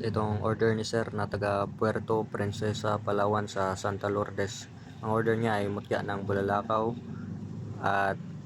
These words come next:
isang miraculous bracelet para sa kanyang asawa at merong kasama na dalawang panlagay sa wallet.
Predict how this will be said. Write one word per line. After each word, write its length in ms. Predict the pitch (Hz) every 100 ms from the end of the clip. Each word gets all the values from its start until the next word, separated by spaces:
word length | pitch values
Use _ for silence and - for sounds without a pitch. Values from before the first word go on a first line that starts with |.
| -
isang 400 | - 107 110 107
miraculous 640 | 104 104 98 104 101 98 -
bracelet 560 | 101 98 95 104 101
para 240 | - 95 92
sa 160 | -
kanyang 400 | 92 92 90 - - - - - - - -
asawa 720 | 104 - 101 110 110 98 92
at 80 | 90 -
merong 320 | - 101 98 95
kasama 400 | 98 98 98 95
na 240 | 92 90
dalawang 480 | 95 95 98 98 95
panlagay 400 | 98 95 95 92
sa 80 | 95
wallet. 380 | 95 98 95